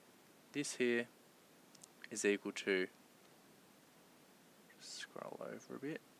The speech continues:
if it lets me. This here is equal to one on twelve plus one on twelve plus one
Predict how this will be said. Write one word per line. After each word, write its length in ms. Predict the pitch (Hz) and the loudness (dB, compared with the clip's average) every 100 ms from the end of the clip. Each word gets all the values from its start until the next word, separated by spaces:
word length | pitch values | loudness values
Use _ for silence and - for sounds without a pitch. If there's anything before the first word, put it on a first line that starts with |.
| - | -16
if 80 | 107 - | -14 -12
it 100 | 117 | -8
lets 280 | 127 - | -8 -8
me. 160 | 156 156 - - - - - - - - - - - - - - - - - - - - - - - - - - - - - - - - - - - - - - - - - - - - - - | -10 -12 -16 -20 -20 -20 -20 -20 -20 -20 -20 -20 -20 -20 -20 -20 -20 -20 -20 -20 -20 -20 -20 -20 -20 -20 -20 -20 -20 -20 -20 -20 -20 -20 -20 -20 -20 -20 -20 -20 -20 -20 -20 -20 -20 -20 -14 -6
This 200 | 131 - | -4 2
here 320 | 127 120 120 - - - - - - | 4 6 4 -2 -20 -20 -20 -20 -6
is 140 | 107 | 2
equal 260 | 107 107 107 | 4 4 0
to 340 | - 107 98 95 - - - - - | 0 4 4 4 -6 -20 -20 -20 -8
one 240 | 120 131 | 0 2
on 160 | 123 120 | 2 0
twelve 640 | - 113 110 107 107 - - - - - - - - - | 2 6 6 6 2 -6 -20 -20 -20 -20 -20 -20 -12 -6
plus 280 | - - | -4 -4
one 180 | 110 113 | -4 0
on 160 | 113 110 | 0 -2
twelve 480 | - 98 95 90 - - - - - - - - - - - - - - - - - | -2 4 4 4 -2 -12 -20 -20 -20 -20 -20 -20 -20 -20 -20 -20 -20 -20 -20 -20 -12
plus 240 | - - - | -12 -10 -10
one 160 | - | -10